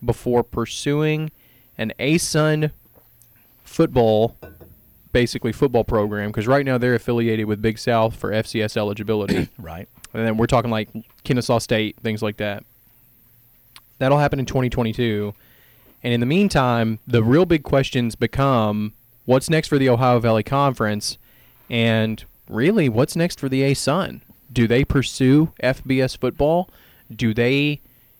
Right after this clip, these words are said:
Speaker 1: um, inquire for other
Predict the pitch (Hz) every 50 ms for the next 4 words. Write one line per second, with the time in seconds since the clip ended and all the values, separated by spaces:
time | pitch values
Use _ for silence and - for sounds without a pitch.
0 | _ _ _ _ _ - 123 113 110 107 107 107 104 - - - 147 135 135 127
1 | - - - 120 120 127 135 143 147 151 151 151 143 - - 127 120 117 - 113
2 | 120 135 139 143 143 147 147